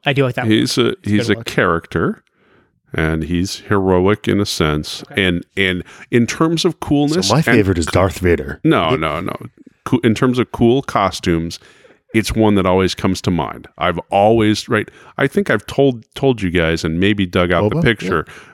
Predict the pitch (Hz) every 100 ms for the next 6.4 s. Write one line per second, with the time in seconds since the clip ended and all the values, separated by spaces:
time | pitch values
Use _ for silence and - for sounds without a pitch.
0 | _ 87 82 _ _ _ _ - 104 107
1 | - - 131 139 - - 101 101 90 104
2 | 110 127 123 110 - 101 - - 104 113
3 | - - 90 76 - - - - _ _
4 | 87 87 87 87 78 76 87 64 - -
5 | _ _ _ _ _ _ 90 87 87 90
6 | 110 104 90